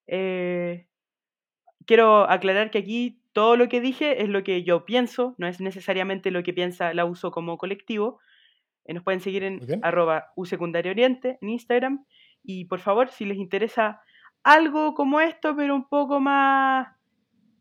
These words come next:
Speaker 1: eh, generación Z, así, <laughs> un poco más, más, más,
Speaker 2: <laughs>
Speaker 1: más adolescente, tenemos un podcast, eh, se llama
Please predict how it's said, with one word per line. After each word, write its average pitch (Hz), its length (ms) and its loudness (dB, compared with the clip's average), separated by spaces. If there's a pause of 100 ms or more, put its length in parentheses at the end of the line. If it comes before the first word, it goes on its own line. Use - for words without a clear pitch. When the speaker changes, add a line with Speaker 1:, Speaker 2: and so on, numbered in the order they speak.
(180)
Speaker 1:
eh, 214 560 2
generación 214 440 -2
Z, 330 360 0 (640)
así, 233 480 -2
<laughs> - 220 -8
un 214 160 -6
poco 254 220 2
más, 240 340 4
más, 226 360 0 (1200)
más, 202 880 0 (500)
Speaker 2:
<laughs> - 480 -20
Speaker 1:
más 220 220 8
adolescente, 226 680 0
tenemos 214 320 0
un 196 120 -4
podcast, 247 440 -2 (760)
eh, 185 200 -6
se 190 140 -12
llama 185 600 -2